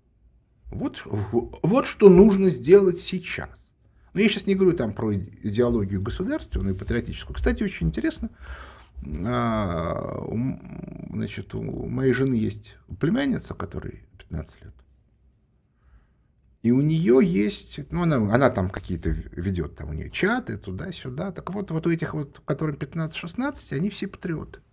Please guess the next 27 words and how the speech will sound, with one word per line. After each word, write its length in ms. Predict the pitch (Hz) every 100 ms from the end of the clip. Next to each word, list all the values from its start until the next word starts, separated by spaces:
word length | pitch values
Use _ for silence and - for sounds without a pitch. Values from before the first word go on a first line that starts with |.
| _ _ _ _ _ _ _
Несмотря 440 | 113 135 123 120 110
на 140 | 101
тиктоки 500 | 95 107 - 165 165
и 40 | 95
все 200 | - 110
остальное. 540 | - 101 95 - - _ _ _ - -
А 100 | -
вот 120 | 147 165
те, 100 | 208
которым 460 | 196 196 196 180
тридцать-тридцать 800 | 165 196 196 165 175 185 - 165
пять, 440 | - 269 285 - - _ _
ну, 100 | 139
может 220 | 143 -
быть, 240 | - 110 -
там 200 | 95 92
до 200 | 95 107
сорока, 400 | 107 107 107 -
вот, 120 | 85 -
которые 300 | 90 101 98
поколение 720 | 92 107 98 92 87 87 85
девяностых, 600 | 87 95 107 110 135 - 98
начало 340 | 95 95 92
двухтысячных, 580 | 87 92 85 - 85 110
эти 260 | 127 147
все 540 | 165 - - 147 156 165 - - - - _ _
прямо 460 | - 127 135 120